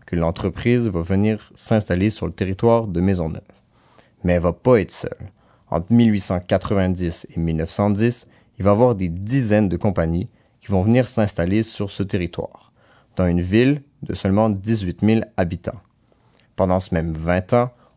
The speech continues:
on va passer de trois cent quatre-vingt-douze personnes qui travailleront dans des manufactures à plus de neuf mille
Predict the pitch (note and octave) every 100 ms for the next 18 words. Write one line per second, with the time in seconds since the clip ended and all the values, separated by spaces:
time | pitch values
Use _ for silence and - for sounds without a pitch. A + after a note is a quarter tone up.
0 | - G2 F#2+ A2+ - C#3 G#2 F2+ - A#2+
1 | A#2 G#2 G2 G2 G#2 F#2+ F#2 F2+ - E2
2 | - G2+ G#2 G#2 - - F2+ F2+ F2+ F2+
3 | E2 _ _ F#2+ F#2 F2+ F2+ F2 D#2+ -
4 | - G#2+ D3 - - G2 - A#2+ A#2+ F#2+
5 | F2 G2 A2 - G2 G2